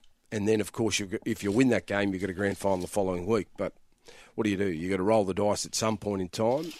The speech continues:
I reckon if he's eighty, eighty-five percent, he'll play. Um, but if he's no better than that, I,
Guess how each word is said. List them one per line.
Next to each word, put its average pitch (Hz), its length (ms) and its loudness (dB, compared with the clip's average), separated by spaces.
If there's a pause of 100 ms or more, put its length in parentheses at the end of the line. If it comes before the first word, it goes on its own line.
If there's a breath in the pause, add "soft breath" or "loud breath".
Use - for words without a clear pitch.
I 117 120 2
reckon 107 300 2
if 98 120 0
he's 95 300 -2
eighty, 117 380 0 (580)
eighty-five 113 440 2
percent, 143 360 0
he'll 107 120 2
play. 156 400 -2 (680 soft breath)
Um, 98 260 -6
but 104 120 -4
if 98 120 -2
he's - 680 -4
no 110 540 0
better 101 240 2
than 95 160 -4
that, 92 240 -2
I, 92 160 -2